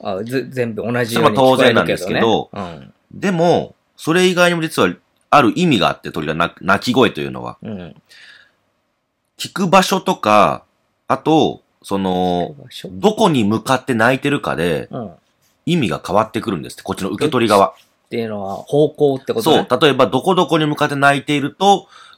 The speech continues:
Speaker 2: 運気が上がる。
Speaker 1: うんうん。
Speaker 2: どこどこに向かって鳴いていると、運気が悪くなってしまうとか、いろいろあるんですよ。
Speaker 1: ほう。
Speaker 2: で、それをご紹介したいんですけれども、
Speaker 1: うん。
Speaker 2: 鳥の鳴き声が悪いと、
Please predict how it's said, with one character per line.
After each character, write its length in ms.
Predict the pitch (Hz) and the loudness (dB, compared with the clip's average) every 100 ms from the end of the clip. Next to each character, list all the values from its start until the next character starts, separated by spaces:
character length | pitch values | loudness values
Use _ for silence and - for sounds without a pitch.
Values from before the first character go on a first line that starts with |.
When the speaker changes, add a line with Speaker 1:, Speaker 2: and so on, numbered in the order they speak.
| - | 4
Speaker 2:
運 220 | 147 117 | 4 4
気 140 | 90 | -2
が 100 | 78 | -6
上 40 | 67 | -6
が 100 | 64 | -8
る。 140 | 58 _ _ - | -10 _ _ -10
Speaker 1:
う 60 | 151 | -8
ん 20 | |
う 40 | |
ん。 320 | 113 107 85 - - | -6 -8 -10 -14 -8
Speaker 2:
ど 140 | - 113 | -2 2
こ 100 | 117 | 4
ど 140 | 113 | 4
こ 100 | 113 | 2
に 60 | 110 | 0
向 60 | |
か 80 | 107 | -2
っ 20 | |
て 60 | 107 | 0
鳴 180 | 110 113 | 2 2
い 100 | - | 2
て 140 | 120 | 0
い 20 | |
る 100 | 135 | 0
と、 160 | 143 117 | 0 2
運 160 | 139 123 | 2 0
気 100 | - | -6
が 80 | 62 | -4
悪 300 | 71 165 - | 2 2 2
く 100 | 90 | -2
な 100 | 82 | -2
っ 60 | |
て 100 | - | -4
し 100 | - | -8
ま 100 | 73 | -6
う 20 | |
と 80 | 71 | -6
か、 60 | 76 | -4
い 40 | |
ろ 60 | 90 | 0
い 40 | |
ろ 60 | 85 | 0
あ 20 | |
る 40 | 76 | -2
ん 60 | |
で 60 | 62 | -8
す 120 | - | -16
よ。 80 | - | -14
Speaker 1:
ほ 360 | - 135 92 - | -4 -2 -2 -6
う。 40 | - | -8
Speaker 2:
で、 60 | |
そ 80 | 143 | -2
れ 60 | 131 | 0
を 40 | |
ご 80 | 90 | -2
紹 200 | 113 107 | -4 -4
介 180 | 87 87 | -4 -4
し 20 | |
た 100 | 85 | -6
い 40 | |
ん 40 | 65 | -6
で 60 | |
す 100 | - | -14
け 120 | 58 | -16
れ 60 | 60 | -16
ど 100 | 57 | -12
も、 260 | 67 76 - | -6 -6 -4
Speaker 1:
う 80 | 131 | -6
ん。 240 | 104 82 _ _ _ _ _ _ _ _ _ - - - - _ - | -8 -12 _ _ _ _ _ _ _ _ _ -20 -20 -20 -20 _ -2
Speaker 2:
鳥 280 | 123 165 180 | 0 2 2
の 160 | 175 | 2
鳴 220 | 120 113 | 4 2
き 200 | - 185 | 0 -2
声 300 | 160 175 92 | 2 4 4
が 320 | 69 73 62 - _ _ | 0 -2 -4 -10 _ _
悪 380 | - 98 117 165 | 2 4 6 4
い 160 | 82 - | 2 -2
と、 320 | 76 73 | -4 -4